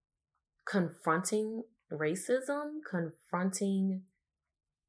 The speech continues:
white women and dealing with white fragility is very taxing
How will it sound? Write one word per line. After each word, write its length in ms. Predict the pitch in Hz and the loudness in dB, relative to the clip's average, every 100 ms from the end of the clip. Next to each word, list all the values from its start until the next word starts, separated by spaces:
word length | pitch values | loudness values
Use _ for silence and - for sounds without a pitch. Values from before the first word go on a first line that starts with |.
| _ _ _ - | _ _ _ -6
white 480 | 147 151 156 185 | -2 2 4 2
women 420 | 190 185 185 190 185 | 2 2 2 2 2
and 160 | 147 | 0
dealing 320 | 151 160 170 | 2 2 2
with 220 | 170 151 143 | -2 -2 0
white 220 | 151 156 | 0 0
fragility 720 | - 151 147 151 180 233 277 - _ _ _ _ _ - | -4 -6 -2 -2 0 -2 -6 -16 _ _ _ _ _ -2
is 180 | 180 160 | 0 2
very 240 | 165 160 | 2 2
taxing 880 | 147 - - 190 196 - 202 196 196 | 0 -4 0 2 2 2 2 4 2